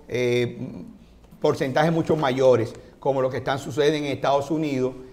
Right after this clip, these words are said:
que invierte alrededor del dieciocho por ciento del P I B en atención de salud, con un sistema que es eminentemente curativo,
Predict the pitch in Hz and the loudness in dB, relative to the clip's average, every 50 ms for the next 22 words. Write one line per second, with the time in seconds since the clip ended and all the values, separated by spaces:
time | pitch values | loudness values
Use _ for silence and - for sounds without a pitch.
0 | - - - - 127 131 127 123 139 151 156 147 135 - 139 120 120 135 123 127 | -20 -12 -8 -4 -4 -2 -2 -2 0 2 2 2 0 -2 -4 -4 -2 -2 -2 -2
1 | 135 147 147 135 131 127 131 135 131 - 151 127 131 147 165 160 - 175 - - | -2 -2 -4 -4 -6 -6 -6 -8 -8 -8 -4 -2 -2 -2 -2 -2 -4 -6 -6 -6
2 | 139 127 - - 143 143 143 156 147 131 123 120 - 143 143 143 143 143 135 123 | -6 -6 -6 -8 -8 -6 -6 -4 -4 -4 -6 -6 -6 -4 -4 -4 -4 -4 -4 -4
3 | 117 117 - - - - - - 131 127 127 131 - 143 127 120 120 - 143 151 | -4 -8 -12 -20 -20 -20 -16 -10 -8 -8 -8 -6 -6 -6 -6 -4 -2 -2 -2 0
4 | 156 160 151 - 175 185 202 196 190 196 - - - - - - - 143 143 156 | 0 0 2 4 4 6 6 6 4 2 -2 -8 -14 -18 -8 -6 -4 -2 -2 -2
5 | 170 170 196 180 190 - 185 175 160 156 139 131 - 147 147 - 175 165 160 147 | -2 -2 -2 -2 0 2 2 2 2 0 -2 -4 -4 -4 -4 -2 -2 -2 -2 -2
6 | 147 160 170 165 170 160 156 165 165 165 165 151 - - 175 180 185 180 175 175 | -4 -4 -4 -4 -4 -4 -4 -4 -4 -4 -6 -6 -4 0 2 4 4 4 2 2
7 | 196 196 190 175 156 147 151 151 - | -2 -2 -2 0 0 0 -2 -4 -6